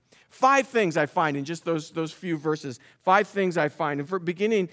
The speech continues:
with verse fourteen, you might just notice these little things that are tucked away. Remember what we've talked about from time to time, that in Vine's Expository Dictionary, the New Testament words,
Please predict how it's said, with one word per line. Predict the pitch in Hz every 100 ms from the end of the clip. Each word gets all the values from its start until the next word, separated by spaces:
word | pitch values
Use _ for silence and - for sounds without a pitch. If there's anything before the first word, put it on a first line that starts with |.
| -
with | - 165 -
verse | 185 185
fourteen, | - 190 180 180 185 156 120
you | 156
might | 180 175
just | 175 160
notice | 175 170 143
these | 170 156
little | 254 277
things | - 247 214
that | 202
are |
tucked | 175 196 196
away. | 196 185 147 - -
Remember | 208 240 330 330
what | 277 254
we've | 220 -
talked | 208 208
about | 185 160
from | 143 165 151
time | 180 180
to | 170
time, | 180 170 143 - - - -
that | 165 170
in | 202 170
Vine's | 143 190 208
Expository | 185 - 190 185 175 202 180
Dictionary, | 156 170 - 175 160 151
the | 147
New | 156 165
Testament | 185 160 170 147
words, | 160 143 143 107 -